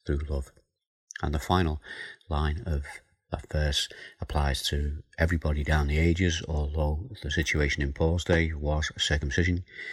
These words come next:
Whatever it is that we decide needs to be added to the work that Christ did on the cross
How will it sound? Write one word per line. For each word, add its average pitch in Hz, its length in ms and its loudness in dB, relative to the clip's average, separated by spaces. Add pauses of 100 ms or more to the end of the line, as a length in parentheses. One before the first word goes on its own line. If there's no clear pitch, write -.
(760)
Whatever 90 300 4
it 98 140 6
is 73 340 2 (1300)
that 82 240 -2
we 78 340 0 (1800)
decide 78 720 2 (640)
needs 82 440 2
to 85 100 0
be 80 160 -2 (100)
added 73 340 0 (1160)
to - 180 -10
the 80 120 0
work 85 580 2
that 82 220 -8
Christ 82 400 2
did 82 260 0
on 85 160 0
the 90 80 -2
cross - 460 -6